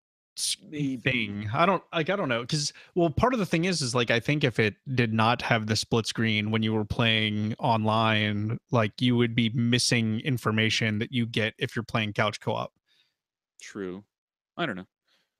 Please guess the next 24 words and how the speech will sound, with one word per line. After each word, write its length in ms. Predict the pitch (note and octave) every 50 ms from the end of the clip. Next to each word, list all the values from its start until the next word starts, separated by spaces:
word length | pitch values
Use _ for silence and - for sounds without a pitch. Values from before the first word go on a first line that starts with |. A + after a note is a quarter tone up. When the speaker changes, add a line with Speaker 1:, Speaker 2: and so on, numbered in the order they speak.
| _ _ _ -
Speaker 1:
So, 200 | - - G#2+ G#2+
I 20 |
Speaker 2:
That, 260 | - - - - -
Speaker 1:
don't 140 | - - B3+
know. 60 | A#3+ F3+
Speaker 2:
that'd 100 | F3+ F3
be 60 | F#3
Speaker 1:
It'll 100 | F#3 F#3
be 140 | F#3+ F#3+ F3+
Speaker 2:
interesting. 300 | F#3 F3+ A3 - - -
Speaker 1:
interesting 40 | D3
to 60 | C3
see. 240 | - D#3+ D#3 D3 C3+
I 120 | A2 C3 C3+
totally 400 | - - - C#3+ C#3+ D3 C#3+ C3
wanna 180 | B2+ B2 A#2+
play 240 | G#2+ A#2+ A2+ B2 A#2
it. 100 | A2 - - _ - _ - -
Like, 220 | A2+ A2 G#2+ - _ _ _ _ _ _ _ _ - -
if 60 | D3+ E3
Speaker 2:
Absolutely. 400 | D3+ B2+ B2+ D3 F3+ - F#2 - -
One 160 | - B2+ C#3
hundred 140 | B2+ B2+ A#2+ -
percent. 320 | A#2+ - - B2+ F#2+